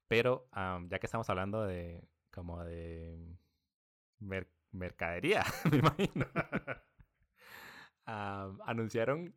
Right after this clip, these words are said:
Speaker 1: tres dijes. Y, di, obviamente llegó marketing con el dije y es como, "Ok,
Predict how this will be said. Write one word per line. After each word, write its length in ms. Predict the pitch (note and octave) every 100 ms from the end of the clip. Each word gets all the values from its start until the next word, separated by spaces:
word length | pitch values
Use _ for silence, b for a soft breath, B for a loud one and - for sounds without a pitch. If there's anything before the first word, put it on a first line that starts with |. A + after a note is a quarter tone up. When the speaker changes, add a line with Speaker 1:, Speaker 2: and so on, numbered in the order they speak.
| _
Speaker 1:
tres 440 | B2+ C#3 - C#3 A2
dijes. 540 | D3 D#3 G2 - - _ _ _ _
Y, 680 | - G#2+ G#2 G2+ G2+ G2+ G2
di, 180 | G2+ C#3
obviamente 380 | A#2+ B2 B2+ C3
llegó 180 | A2+ A2+
marketing 360 | A2+ B2+ - C3+
con 160 | G#2
el 80 | F#2+
dije 220 | G#2+ B2+
y 60 | A#2
es 100 | -
como, 180 | B2+
"Ok, 120 | B2